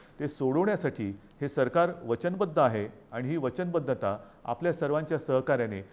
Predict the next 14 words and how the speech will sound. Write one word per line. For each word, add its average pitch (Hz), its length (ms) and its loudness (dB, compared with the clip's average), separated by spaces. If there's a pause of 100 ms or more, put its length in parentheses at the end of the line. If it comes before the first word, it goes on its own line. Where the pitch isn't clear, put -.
(180)
मी 143 100 -4
पूर्ण 156 340 -2
केल्याशिवाय 151 440 -2
राहणार 120 300 2
नाही. 107 160 -4
ही 139 640 -4 (240)
एकच, 156 420 0 (1300)
किंबहुना 147 320 0
हे 135 200 2
एकच 151 300 2
वचन 135 240 -2
मी 135 100 -2
आपल्याला 123 280 0
देतो. 160 320 0